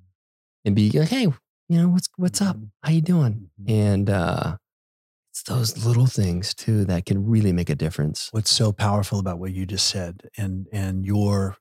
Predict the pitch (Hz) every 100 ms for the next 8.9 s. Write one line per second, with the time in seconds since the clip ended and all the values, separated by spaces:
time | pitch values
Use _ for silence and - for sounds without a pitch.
0 | - 98 98 104 - 95 95 98 98 92
1 | - 101 98 95 - 90 85 - - _
2 | - - 101 92 104 - - 101 95 95
3 | 101 _ _ 104 104 107 107 - - _
4 | 101 98 92 110 - 110 95 92 90 90
5 | 107 _ _ _ _ - 120 113 117 -
6 | - 107 98 95 101 104 - 104 98 -
7 | 101 104 98 92 92 - 110 95 - 107
8 | 120 104 98 117 - 71 - -